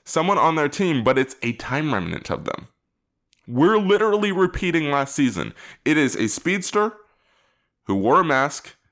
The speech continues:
It's revealed as somebody on their team, but it's a time remnant version of them. See, th-, I could say that and you wouldn't know if I was talking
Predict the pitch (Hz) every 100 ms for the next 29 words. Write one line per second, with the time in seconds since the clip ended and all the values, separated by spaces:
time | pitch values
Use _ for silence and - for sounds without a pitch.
0 | - 107 - 131 117 147 123 - 123 151
1 | 165 156 151 147 147 123 127 _ _ -
2 | 101 104 98 92 107 98 95 92 92 -
3 | 87 - 82 80 - - - _ _ -
4 | 123 147 135 113 - - - - - 190
5 | 175 165 185 185 - 127 156 175 185 123
6 | 104 123 104 87 - - - 117 120 110
7 | 113 - 120 120 147 143